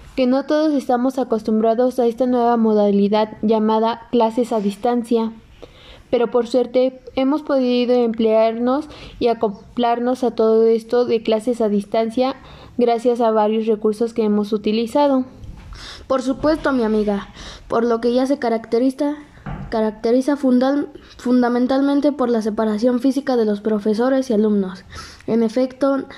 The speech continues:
Speaker 2: eso n-, nos implica las clases a distancia, pero igual de forma, uso de las tecnologías como herramienta principal, celular, tablet o computadora. Por otro lado, es una gran oportunidad de estudio para toda la población,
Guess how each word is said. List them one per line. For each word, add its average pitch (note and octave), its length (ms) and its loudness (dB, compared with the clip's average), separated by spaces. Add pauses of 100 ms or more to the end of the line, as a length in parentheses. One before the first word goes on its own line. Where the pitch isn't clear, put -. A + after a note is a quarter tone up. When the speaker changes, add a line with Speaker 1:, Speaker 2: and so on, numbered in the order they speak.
(120)
Speaker 2:
eso C4+ 240 0
n-, C4+ 340 -2
nos A#3 260 0
implica A#3+ 400 0
las A3+ 140 0
clases B3 380 -2
a A#3+ 60 2
distancia, A3 540 -2 (360)
pero A#3 180 4
igual B3+ 320 0
de B3 100 2
forma, C4+ 500 0 (500)
uso C4+ 300 2
de B3+ 120 2
las A3 180 -2
tecnologías A3+ 840 0
como A3+ 240 0
herramienta A#3 500 -2
principal, G3+ 640 -2 (120)
celular, A#3 840 0
tablet C4 360 0 (200)
o A3+ 80 -2
computadora. G3+ 720 -2 (1300)
Por B3 140 0
otro C#4+ 260 0
lado, C#4 380 0
es C#4 120 0
una D4 180 2
gran D4 240 0
oportunidad A#3 680 0
de A3 100 -2
estudio A#3 420 0
para A3+ 220 0
toda B3+ 220 2
la A3 160 0
población, G#3 640 -2